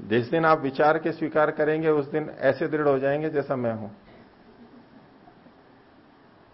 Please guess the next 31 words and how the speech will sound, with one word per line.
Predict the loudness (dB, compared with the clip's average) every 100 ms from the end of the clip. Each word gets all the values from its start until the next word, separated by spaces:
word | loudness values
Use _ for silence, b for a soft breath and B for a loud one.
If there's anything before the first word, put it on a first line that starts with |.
| _ -20 -20 -8 -4
और | -2
बिना | 0 2
विचारे | 4 4 4 4
मान | 4 4 4
लेंगे | 2 2 2
तो | 4 4 2
दूसरा | -2 -2 2 2
कुछ | 2 -2
बोलेगा | 2 4 4 6 4
तो | 4
फिर | 0 2
डिग | 2 2
जाओगे, | 2 2 2
"हाँ, | 0 0 -4 -6 -12
ये | -10 -8
भी | -6
बात | -6 -6 -4
ठीक | -6
लग | -4 -6
रही | -8 -14
है।" | -18 -20 -20 -20 -20 -20 -20 -20 -20 -4
वो | -2
डिगते | -2 2 6
रहोगे | 8 8 6
इधर | 4 2
उधर। | 0 -4 -10 -20 -20 -20 -20 -20 _ _ -12
इसलिए | -6 -2 0
विचारो, | 2 4 4 4
अच्छी | 2 0 0
बात | 2 2 -2
है। | -12